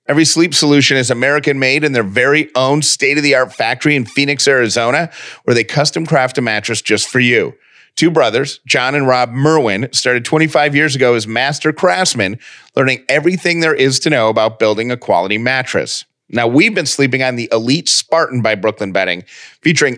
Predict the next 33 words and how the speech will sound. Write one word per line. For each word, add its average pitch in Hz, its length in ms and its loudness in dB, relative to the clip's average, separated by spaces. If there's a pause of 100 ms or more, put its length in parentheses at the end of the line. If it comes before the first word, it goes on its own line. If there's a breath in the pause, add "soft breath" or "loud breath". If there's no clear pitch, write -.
(100)
individually 156 800 -2
encased 139 380 0
coils 104 340 2
and 98 80 -12
proprietary 151 840 -2
comfort 143 440 -2
foams 107 360 -4
with 104 100 -2
a 101 60 0
smart 123 440 -2
fabric 120 480 -4
cover. 107 440 -2 (500 loud breath)
What 113 140 2
makes 127 240 -2
the 113 80 -4
Spartan 127 380 0
so 131 280 0
advanced? 123 520 -2 (340 loud breath)
Well, 131 100 4
it 127 40 4
absorbs 135 420 2
your 135 80 0
body 113 300 -2
heat, 165 260 -4
it 113 100 0
transforms 143 760 -2
it 123 100 -2
into 117 180 -4
far 175 560 0
infrared 147 480 2
rays 127 300 0
of 110 60 -2
energy, 127 520 -2